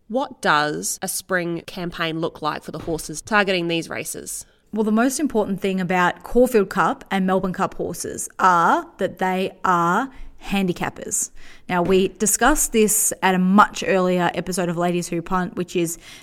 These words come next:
Speaker 2: the handicap races versus the weight for age races. But just as a little refresher,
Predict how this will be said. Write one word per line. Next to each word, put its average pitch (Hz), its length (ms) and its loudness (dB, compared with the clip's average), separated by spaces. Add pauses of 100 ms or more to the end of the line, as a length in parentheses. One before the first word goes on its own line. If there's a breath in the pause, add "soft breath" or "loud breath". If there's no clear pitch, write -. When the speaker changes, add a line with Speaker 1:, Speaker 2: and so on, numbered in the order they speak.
Speaker 2:
the 180 80 -4
handicap 190 520 -2
races 175 400 0
versus 175 460 0
the 180 100 0
weight 175 240 0
for 208 160 0
age 254 220 4
races. 170 400 -4
But - 220 -4
just 285 240 2
as 165 80 4
a 233 60 6
little 214 320 4
refresher, 185 760 0